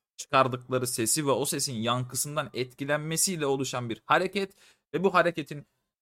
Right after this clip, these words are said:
şu ana kadar gelmiş olma sürecine de biz artık bunu işte müzik, sanat, manat bir şeyler falan sallıyoruz. Yani ilk mağara adamları böyle taşlara falan vurmuşlar abi.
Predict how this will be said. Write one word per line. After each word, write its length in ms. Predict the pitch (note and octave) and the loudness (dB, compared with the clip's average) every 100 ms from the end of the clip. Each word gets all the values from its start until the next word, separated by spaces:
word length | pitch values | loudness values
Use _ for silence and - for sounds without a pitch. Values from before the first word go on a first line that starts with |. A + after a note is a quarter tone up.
| _ _ - | _ _ 2
şu 60 | G#3+ | 6
ana 200 | F#3+ F3 | 6 4
kadar 240 | D#3 C#3+ | 0 0
gelmiş 420 | C#3+ F3+ E3+ D#3 | 2 0 0 -4
olma 240 | D3 D3+ C#3+ | -4 -4 -4
sürecine 480 | F3+ E3+ D#3 D3+ | -2 -2 -2 -2
de 140 | E3 F3+ | -2 -2
biz 120 | E3 | 0
artık 320 | F3+ C#3 E3 | 2 0 -2
bunu 160 | D#3 D3+ | -10 -8
işte 200 | - F3 | -6 -6
müzik, 400 | D3 D3+ B2 B2+ | -4 -4 -4 -2
sanat, 380 | - B2+ A2 - | 0 2 0 0
manat 360 | A2+ A#2 A#2+ | 0 0 -2
bir 60 | D3 | -4
şeyler 300 | - G#2 - | -2 0 0
falan 200 | A#2+ E3 | 0 2
sallıyoruz. 520 | - D3 C#3+ C3+ G2 | 2 2 2 0 -2
Yani 180 | B2 B2 | -2 -4
ilk 120 | - | 0
mağara 280 | C3 C#3 C#3 | 6 8 8
adamları 440 | B2+ B2 A#2+ A#2 | 8 6 2 0
böyle 160 | A2+ A2 | 0 0
taşlara 420 | - A2+ - A#2 | 0 -2 0 0
falan 340 | A#2+ A#2 A2 G2 | 2 2 2 2
vurmuşlar 520 | B2 D#3 D#3+ - D3+ | 0 0 -2 0 2
abi. 280 | C#3+ C#3 | 2 -2